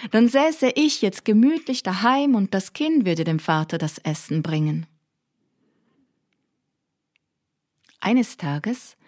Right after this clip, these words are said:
mistete die Frau den Schafstall aus. Und da rief sie aus:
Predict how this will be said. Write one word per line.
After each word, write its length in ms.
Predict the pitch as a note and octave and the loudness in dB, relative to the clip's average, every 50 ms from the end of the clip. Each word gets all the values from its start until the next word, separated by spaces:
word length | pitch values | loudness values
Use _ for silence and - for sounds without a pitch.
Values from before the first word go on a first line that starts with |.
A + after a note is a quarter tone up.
| - - - _ | -20 -20 -20 _
mistete 560 | _ A3 A#3 C#4 D4 - - - D#4+ - D#4 - | _ 4 4 4 4 0 -6 -8 -4 -4 -4 -4
die 140 | - D3+ | -4 -6
Frau 320 | - - - D#3 D#3 F3+ G#3+ | -6 -4 -2 0 0 2 2
den 180 | A#3 A#3+ B3 | 2 2 2
Schafstall 720 | B3 - - E3 D#3 D#3 - - - - D#3+ D3 D3 D3 D3 - | 2 2 0 0 0 0 -2 -6 -6 -4 -2 -2 -2 -4 -4 -6
aus. 420 | E3 D3 D3 D3+ D3 - - - _ _ _ _ _ _ _ _ _ _ _ _ _ - - _ | -8 -8 -8 -8 -10 -12 -16 -20 _ _ _ _ _ _ _ _ _ _ _ _ _ -20 -4 _
Und 200 | - A3+ G#3+ - | 2 2 4 4
da 140 | G3 F3+ F3+ | 2 0 2
rief 320 | F#3 B3 D#4+ F#4 F4+ - | 4 4 4 4 2 0
sie 320 | - - F#3+ E3+ - - E3 | -4 -4 -4 -4 -2 -2 0
aus: 500 | F3+ G3+ A#3 C#4+ F4 G4 - - - | 2 2 4 2 2 0 -2 -4 -6